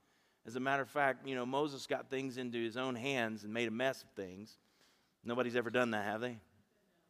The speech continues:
Huh? See, we wrestle with those things. We, we struggle to keep hope in the midst of that process that may be working in our life.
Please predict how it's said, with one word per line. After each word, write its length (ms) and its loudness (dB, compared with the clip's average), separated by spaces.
Huh? 240 2
See, 180 6
we 120 2
wrestle 460 4
with 180 0
those 280 -2
things. 360 -2
We, 140 -4
we 120 -4
struggle 520 2
to 100 -10
keep 300 -8
hope 280 0
in 80 -2
the 60 -2
midst 380 0
of 100 0
that 200 -2
process 540 2
that 160 -8
may 140 -2
be 140 -4
working 380 0
in 80 -2
our 140 0
life. 240 2